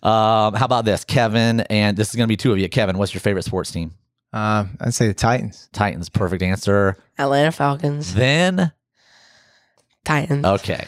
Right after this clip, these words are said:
Speaker 1: God, we're making, we're making strides here today. Uh, Durham, this is for you. Where's your favorite vacation spot?
Speaker 3: Um, probably Seaside.
Speaker 1: Seaside. How
Speaker 3: Mm-hmm.
Speaker 1: about this, Kevin? Favorite destination or dream vacation that you've not been to?
Speaker 2: Uh, Maui.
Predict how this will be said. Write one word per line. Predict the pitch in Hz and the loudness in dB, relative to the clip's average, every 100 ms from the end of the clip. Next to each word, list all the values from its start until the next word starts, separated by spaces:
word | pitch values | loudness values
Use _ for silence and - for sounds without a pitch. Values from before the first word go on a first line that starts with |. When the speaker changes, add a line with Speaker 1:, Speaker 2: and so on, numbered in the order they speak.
| - - | -14 -16
Speaker 1:
God, | - - - | -8 -8 -6
we're | 87 | -6
making, | 85 - 82 | -6 -6 -8
we're | 80 90 | -2 -2
making | 92 90 92 85 | 0 0 -2 -4
strides | - - 87 85 - | -2 0 2 0 -2
here | 87 | -4
today. | 82 80 78 - - - - | -4 -4 -6 -10 -20 -18 -2
Uh, | 95 104 101 98 | 2 4 2 0
Durham, | 104 131 104 | 0 0 2
this | 110 110 | 0 -4
is | |
for | 98 110 | -4 0
you. | 113 110 | 2 2
Where's | 107 131 117 | 2 2 0
your | 113 | 0
favorite | 120 113 98 | 0 0 0
vacation | 104 113 101 85 | 0 0 -2 -4
spot? | - 78 53 _ _ - - - _ | -4 -4 -4 _ _ -20 -20 -20 _
Speaker 3:
Um, | 151 151 156 156 160 156 156 151 _ _ - | 0 2 4 4 2 0 -2 -4 _ _ -6
probably | 139 151 151 | 0 0 0
Seaside. | 143 135 131 139 135 139 - _ | -2 -2 0 0 0 -2 -12 _
Speaker 1:
Seaside. | - 90 - 90 87 | -12 -8 -2 0 0
How | |
Speaker 3:
Mm-hmm. | - | 0
Speaker 1:
about | 107 98 | 0 0
this, | 104 92 | 0 -2
Kevin? | - 101 92 | -2 -2 0
Favorite | - 107 101 87 87 | 0 2 0 -2 0
destination | 107 98 107 107 127 117 - 110 107 107 - - - | 0 0 -2 0 0 0 -2 0 0 -2 -4 -18 0
or | 113 104 | 0 2
dream | 98 127 127 | 0 0 2
vacation | 107 95 90 - 78 | 2 2 -2 -2 -4
that | 78 | -2
you've | 87 | 0
not | 90 82 | 0 0
been | 82 78 | -2 -4
to? | - - _ _ _ | -10 -16 _ _ _
Speaker 2:
Uh, | 120 127 | -10 -8
Maui. | 117 110 107 110 101 | -4 -2 0 0 -2